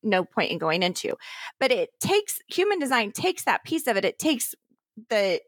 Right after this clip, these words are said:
what you were born under, but it also takes the signs, what was happening in the sky about ninety days before you're born. It's eighty-eight and a half days before you were born. And in human design, that is your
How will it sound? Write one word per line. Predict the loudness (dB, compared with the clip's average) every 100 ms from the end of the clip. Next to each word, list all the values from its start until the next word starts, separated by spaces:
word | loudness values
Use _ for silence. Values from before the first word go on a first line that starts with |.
| _ 0
what | 0 2
you | 2
were | 0
born | 0 0 0 0
under, | 0 2 2 0 -6 -18 -8 -2
but |
it | 0
also | 0 -2 0 -2 0
takes | 0 0 -2 -8 -12 _ _ _ _ _
the | -2 2 2
signs, | 2 -4 -4 0 0 0 -4 -2
what | 0 0
was | -2 -2
happening | -2 0 -2 0
in | 0 0
the | 0
sky | 0 -2 0 0 0 -4 -16 -18 -8 -4
about | 0 0 0
ninety | -2 0 0 -2 -6 _ -2
days | 0 2
before | -2 0 2
you're | 2
born. | 0 -4
It's | -4 -4
eighty-eight | 0 0 -2
and | -4
a |
half | -4 0
days | 2 2 0
before | -2 -2 0
you | 0
were | 0 -2
born. | 0 0 0 -8 _ _ _ -4
And | -2
in | 0
human | 0 2 0
design, | 0 0 0 0
that | 0
is | -2 0
your | 2 2